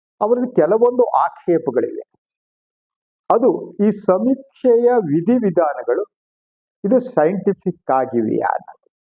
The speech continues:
ಬಹಳ ಮುಖ್ಯವಾದ ಪ್ರಶ್ನೆಯನ್ನ ಕೆಲವರು ಎತ್ತಿದ್ದಾರೆ. ಈಗ ನೋಡಿ, ಈಗ ನಾಡಿದರ ಸಮೀಕ್ಷೆಯಲ್ಲಿ ಅರವತ್ತು ಪ್ರಶ್ನೆಗಳನ್ನ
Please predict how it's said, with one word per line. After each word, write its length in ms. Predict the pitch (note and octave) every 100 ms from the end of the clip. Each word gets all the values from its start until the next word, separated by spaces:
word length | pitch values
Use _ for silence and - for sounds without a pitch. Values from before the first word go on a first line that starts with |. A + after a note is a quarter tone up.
| _ _ _ _ _ _ _ _ _ -
ಬಹಳ 140 | F#3
ಮುಖ್ಯವಾದ 460 | G#3 E3+ F3 D#3+ D3+ C#3+
ಪ್ರಶ್ನೆಯನ್ನ 460 | B2+ - B2 B2 G#2 -
ಕೆಲವರು 320 | - G2+ F#3+
ಎತ್ತಿದ್ದಾರೆ. 680 | - - G2 F2+ - - _ _ _ _ _ _ _ _ _ _ C4+
ಈಗ 80 | B3+
ನೋಡಿ, 200 | G#3+ F3+
ಈಗ 240 | F3+ A#3+ E3+
ನಾಡಿದರ 460 | D#3+ F3+ G#3+ G#3+ G#3
ಸಮೀಕ್ಷೆಯಲ್ಲಿ 800 | G#3 - D#3+ F#3 - C#3 A2+ - - _ _ _ _ _
ಅರವತ್ತು 560 | C#3 G3+ B3 B3 B3 A#3+
ಪ್ರಶ್ನೆಗಳನ್ನ 680 | - D#3+ - F3 C#3 B2